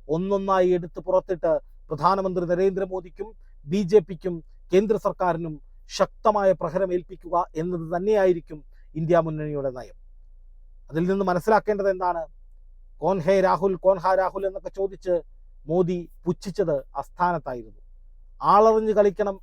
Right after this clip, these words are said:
എന്നൊരു പദപ്രയോഗം മലയാളത്തിലുണ്ട്. അവിടെയാണ് മോദിക്ക് പിഴച്ചുപോയത്. ഈ രാജ്യത്തിന് വേണ്ടി രക്തസാക്ഷിയായ ഒരു മഹാനായ നേതാവിൻ്റെ മകൻ,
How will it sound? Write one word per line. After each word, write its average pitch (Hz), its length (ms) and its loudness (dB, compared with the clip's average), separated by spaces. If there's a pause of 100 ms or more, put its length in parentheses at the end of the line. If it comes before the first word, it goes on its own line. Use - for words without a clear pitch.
എന്നൊരു 180 340 -4
പദപ്രയോഗം 180 640 0 (300)
മലയാളത്തിലുണ്ട്. 160 720 -2 (540)
അവിടെയാണ് 180 480 6 (260)
മോദിക്ക് 156 300 -4
പിഴച്ചുപോയത്. 135 600 -10 (1120)
ഈ 151 80 -2
രാജ്യത്തിന് 180 480 2
വേണ്ടി 196 240 4
രക്തസാക്ഷിയായ 185 800 2 (680)
ഒരു 165 160 -2
മഹാനായ 202 440 4
നേതാവിൻ്റെ 190 600 2 (460)
മകൻ, 151 280 0